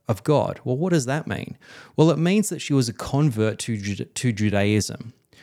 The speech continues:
She wasn't Jewish. This is a Gentile woman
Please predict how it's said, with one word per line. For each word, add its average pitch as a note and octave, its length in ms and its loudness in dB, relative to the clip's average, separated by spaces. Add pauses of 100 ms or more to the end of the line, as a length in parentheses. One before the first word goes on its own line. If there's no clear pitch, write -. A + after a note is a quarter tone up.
(280)
She - 160 2
wasn't D#3 360 4
Jewish. B2+ 640 -2 (260)
This D#3+ 160 2
is E3+ 100 -6
a C3+ 120 -2
Gentile A#2 1080 0
woman A2 500 0